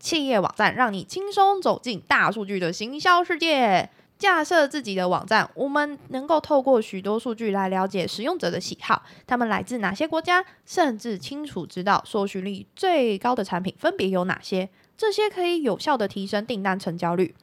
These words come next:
透过这些大数据啊，我们能够随时的调整行销方向。最重要的就是要做好网站关键字优化，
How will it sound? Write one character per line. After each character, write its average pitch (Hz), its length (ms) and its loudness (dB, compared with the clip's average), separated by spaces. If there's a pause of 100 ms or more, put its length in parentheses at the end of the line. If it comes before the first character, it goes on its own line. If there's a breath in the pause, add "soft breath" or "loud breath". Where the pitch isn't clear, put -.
(260)
透 381 180 4
过 359 160 8
这 311 180 4
些 294 160 2
大 277 180 4
数 269 160 -2
据 254 160 -2
啊， 208 240 6 (180 loud breath)
我 196 80 -4
们 208 140 -2
能 240 120 -2
够 330 100 4
随 202 300 0
时 196 180 -6
的 185 100 2
调 185 240 -2
整 175 140 -2
行 175 180 -2
销 190 160 0
方 185 220 -2
向。 185 200 -2 (320 soft breath)
最 277 220 2
重 240 200 0
要 220 120 2
的 190 80 -2
就 214 160 -2
是 196 220 -4 (220 soft breath)
要 359 120 4
做 311 300 2
好 175 280 0
网 - 220 -4
站 208 220 -4
关 226 120 0
键 226 160 -4
字 202 160 -2
优 185 200 2
化， 202 220 2